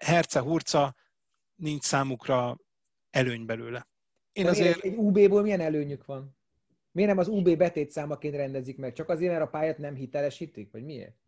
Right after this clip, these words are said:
Speaker 1: Hát országos bajnokságon az vehet részt, akinek van-e, van versenyengedélye.
Speaker 2: Értem, de
Speaker 1: Nem?
Speaker 2: az U B-n is van egy csomó ember, akinek akár van versenyengedélye,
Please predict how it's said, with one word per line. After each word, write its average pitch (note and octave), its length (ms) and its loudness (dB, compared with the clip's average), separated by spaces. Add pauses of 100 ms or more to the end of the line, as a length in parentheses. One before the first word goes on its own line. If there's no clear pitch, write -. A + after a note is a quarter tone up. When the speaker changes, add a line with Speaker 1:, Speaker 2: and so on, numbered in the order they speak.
(1040)
Speaker 1:
Hát - 280 -6
országos D#3+ 460 0
bajnokságon C#3 440 0
az - 220 0
vehet A#2 260 0
részt, D3+ 260 -2
akinek C#3+ 360 -6
van-e, A#2+ 260 -6 (100)
van C3 120 -8
versenyengedélye. A2 960 -6
Speaker 2:
Értem, F#3 420 2
de F#3 80 4
Speaker 1:
Nem? - 220 2
Speaker 2:
az G3 100 -4
U A3+ 180 2
B-n F3 80 6
is E3+ 240 2
van E3+ 180 2
egy D#3+ 80 -2
csomó E3 220 -4
ember, D#3+ 240 -2
akinek D#3 440 -4 (260)
akár D#3 360 -2
van F3+ 180 4
versenyengedélye, C#3 1000 -2